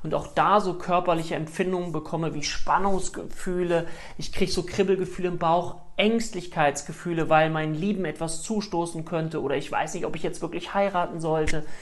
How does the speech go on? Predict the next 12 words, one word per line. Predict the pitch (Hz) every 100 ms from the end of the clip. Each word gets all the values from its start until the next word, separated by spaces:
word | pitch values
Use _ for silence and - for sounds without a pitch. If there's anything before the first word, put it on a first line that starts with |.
| - - -
und | 240 262
so | 262 160
weiter | 147 147 -
und | 139 135
so | 123
weiter. | 120 143 151
Das | 151 175 - - - - - -
wäre | 160 160
dann | 151 143 139 - -
auch | 143 156 180 - -
eine | 143 135 -
Angststörung. | 185 269 - - 226 240 370